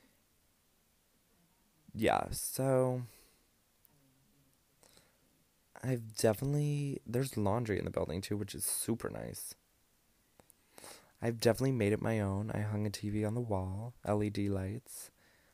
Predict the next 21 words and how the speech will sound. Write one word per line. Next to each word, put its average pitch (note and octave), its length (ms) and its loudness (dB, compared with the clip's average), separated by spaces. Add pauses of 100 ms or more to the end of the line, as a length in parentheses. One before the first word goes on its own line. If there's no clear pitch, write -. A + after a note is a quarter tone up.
(180)
All G2 80 -4
my G#2 120 0
clothes G2 800 -4 (180)
are G2+ 140 -2
here. G#2 400 -4 (1120)
Um, D#2+ 520 0 (2250)
I A2 40 -2
have G#2+ 100 0
some E2+ 240 0
art F#2 300 4
on G#2+ 80 0
the G#2+ 80 2
wall. G2 260 4
I G#2+ 40 2
have G#2 100 -4
some A2 200 0
pornography G#2 1400 -2
on G#2+ 120 -2
the G#2 80 0
wall. G2+ 380 -2 (1300)
Um, G#2 480 -2